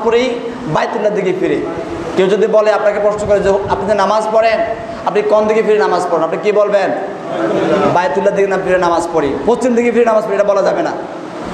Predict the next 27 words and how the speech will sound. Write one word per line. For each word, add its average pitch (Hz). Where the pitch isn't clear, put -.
কারণ 175
আমার 196
আল্লাহ 220
বলেন, 233
"তুমি 262
যেখানে 269
থাকো, 254
যদি 226
তুমি, 240
তুমি 240
দিক 285
হারাই 233
ফেলতেছ, 220
দিক 214
জানো 214
না, 196
নামাজের 202
ওয়াক্ত 208
চলে 202
যাচ্ছে, 190
তুমি 233
যেদিকে 233
ফিরে 254
নামাজ 208
পড়ো, 185
আমার, 170
আ-, 185